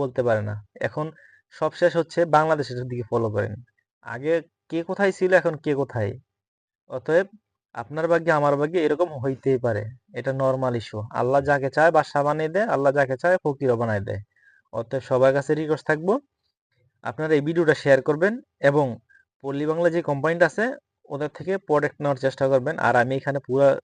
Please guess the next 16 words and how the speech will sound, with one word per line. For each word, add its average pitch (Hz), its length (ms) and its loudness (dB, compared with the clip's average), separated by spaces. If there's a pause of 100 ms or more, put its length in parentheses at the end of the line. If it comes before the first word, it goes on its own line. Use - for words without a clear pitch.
(140)
রিসিপ্টটা 131 380 -4
দিয়ে 143 160 2
দিব, 143 100 0 (400)
ফো-, - 180 -18 (360)
ফোন 127 240 -10
নাম্বারও 139 320 4
দেওয়া 151 200 6
থাকবে, 131 220 0 (100)
WhatsApp, 123 320 2 (100)
ইমো 131 200 -2
যেটা 131 180 2 (100)
আছে, 170 140 -4 (100)
আপনারা 147 260 0 (680)
যেখান 151 300 -8
থেকে 160 200 2
পারেন 185 140 6